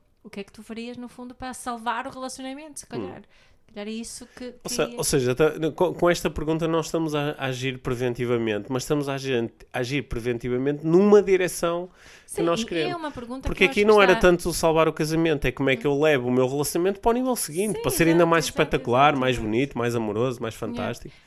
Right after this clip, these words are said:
Speaker 1: No, no fundo é, é um, é um, é um, um primo da pergunta: o que é que é mais importante agora?
Speaker 2: É um pre-, é uma pergunta
Speaker 1: Hum,
Speaker 2: prima.
Speaker 1: hum.
Speaker 2: Yeah. O que é que é mais importante agora?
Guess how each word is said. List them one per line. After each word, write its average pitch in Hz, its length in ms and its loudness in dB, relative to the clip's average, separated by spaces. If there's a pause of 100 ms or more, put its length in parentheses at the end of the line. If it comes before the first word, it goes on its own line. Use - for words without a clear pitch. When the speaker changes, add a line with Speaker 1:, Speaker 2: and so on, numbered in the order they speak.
Speaker 1:
No, 240 200 -6
no 254 120 -8
fundo 370 300 -12
é, 247 440 -8
é 196 60 -8
um, 190 220 -10
é 196 180 -12
um, 185 220 -14
é 196 160 -14
um, 180 640 -12
um 196 140 -10
primo 220 420 -2
da 196 100 -6
pergunta: 214 420 -8
o - 20 -14
que - 100 -12
é 247 60 -12
que 247 140 -14
é 240 60 -8
mais 233 240 -10
importante 240 500 -14
agora? 220 360 -14 (160)
Speaker 2:
É - 80 -12
um 110 240 -12
pre-, 117 320 -10
é 117 60 -10
uma 113 180 -6
pergunta 110 460 -4
Speaker 1:
Hum, - 20 -6
Speaker 2:
prima. 101 480 -6
Speaker 1:
hum. 214 260 -12 (220)
Speaker 2:
Yeah. - 240 -10 (680)
O - 40 -20
que - 120 -10
é - 20 -16
que - 100 -8
é 117 60 -4
mais 117 220 -4
importante 120 420 -6
agora? 139 440 -4